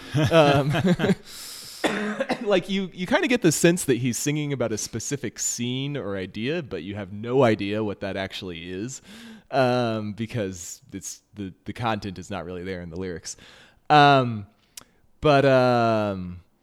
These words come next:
yeah, I just love the, the contrast. You know, the, the song then goes on to a, an extended instrumental version of that, and then goes back to the sort of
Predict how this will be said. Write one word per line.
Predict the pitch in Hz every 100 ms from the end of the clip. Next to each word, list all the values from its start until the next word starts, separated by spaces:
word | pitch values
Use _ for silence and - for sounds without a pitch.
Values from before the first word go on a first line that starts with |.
| _ _ _ _ _ _
yeah, | 131 165 120 90
I | 139
just | 143 135
love | 131 165 165 147
the, | 147 139 127 123 120 110 -
the | 123
contrast. | 123 151 147 147
You | 156
know, | 139
the, | 117 123 117
the | 123
song | - 202 180
then | 151
goes | 131 131 120
on | 127 123 120
to | 131 110 104
a, | 98 -
an | 113
extended | 107 - 147 135 117 98 -
instrumental | 131 - 113 120 123 113 101
version | 85 98 90 90
of | 85
that, | 92 92
and | 107 113
then | 113
goes | 113 104 90
back | 85 101 98 -
to | - 107 101
the | 92 90
sort | 90 107 98
of | 85